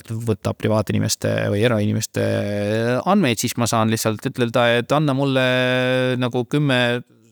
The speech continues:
suvalist näidet vot selle kohta ja siis neid kasutada selleks, et, äh, mudelit treenida. Ehk siis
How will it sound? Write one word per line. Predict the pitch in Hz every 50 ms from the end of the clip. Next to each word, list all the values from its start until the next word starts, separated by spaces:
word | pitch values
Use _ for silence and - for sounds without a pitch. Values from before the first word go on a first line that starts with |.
| _ _ _
suvalist | - - - - - 196 180 151 123 123 123 - - - _ - -
näidet | 135 135 143 165 160 151 127 127 110 -
vot | 117 110 -
selle | - - 156 139 117 110 110 139
kohta | 208 240 - - - 135 120 127 - _ _ _ _ _ _ -
ja | 120 113
siis | 127 151 139 - - 131
neid | 135 151 156 156 135 113
kasutada | - - 120 110 113 104 107 - 110 110
selleks, | - 113 113 107 104 101 - -
et, | 101 - _ - 107
äh, | 107 107 107 104 101 104 104 104
mudelit | 101 104 104 110 101 101 101 101 95
treenida. | - 101 95 95 95 - 104
Ehk | 110 - -
siis | 110 -